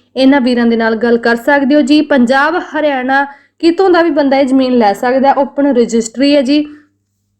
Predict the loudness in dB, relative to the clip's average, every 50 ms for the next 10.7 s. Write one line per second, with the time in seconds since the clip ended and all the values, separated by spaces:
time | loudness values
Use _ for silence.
0 | _ _ -4 -2 0 0 0 0 0 0 0 -2 -2 -2 -2 -2 0 0 -2 -2
1 | -4 -4 -2 -2 0 0 0 0 -2 -2 -4 -2 -2 -2 0 0 0 0 2 2
2 | 2 2 2 2 2 0 0 0 0 -2 -4 -6 _ -2 0 0 0 0 -2 -6
3 | -8 -8 -8 -6 -6 -6 -8 -8 -10 _ _ _ _ _ _ _ _ -2 0 0
4 | 0 0 -2 -2 -2 -2 -4 -4 -4 -4 -4 -4 -4 -2 -2 -4 -4 -4 -2 -2
5 | 0 0 0 -2 -2 -2 -2 0 2 2 0 0 -2 -4 -4 -2 -2 -2 -2 -2
6 | 0 2 2 2 2 2 0 -2 0 0 0 0 0 0 0 0 0 0 0 0
7 | 0 0 0 0 0 0 -2 -2 -2 -2 -2 -2 0 -2 -2 -2 -4 -4 -2 -4
8 | -4 -4 -4 -2 0 0 0 0 -2 -4 -2 -2 -2 -2 -2 -2 -4 -2 -2 0
9 | -2 0 0 0 0 0 0 0 0 -2 -4 -8 -18 -20 _ _ _ _ -4 -4
10 | -2 0 0 0 0 0 0 -2 -4 -6 -4 -2 -2 -2